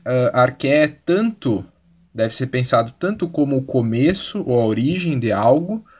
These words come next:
como também como regra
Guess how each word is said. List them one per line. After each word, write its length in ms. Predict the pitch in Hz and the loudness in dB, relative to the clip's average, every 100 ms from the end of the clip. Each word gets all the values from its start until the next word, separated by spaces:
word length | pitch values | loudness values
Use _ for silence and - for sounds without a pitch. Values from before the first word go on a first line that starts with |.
| _ _ _ _ | _ _ _ _
como 280 | - 170 190 | 0 0 0
também 680 | 175 160 131 143 196 151 - _ _ _ | 2 2 2 2 0 -2 -6 _ _ _
como 280 | - 160 156 | -4 0 0
regra 720 | 123 143 147 165 110 71 | 0 4 4 4 0 -6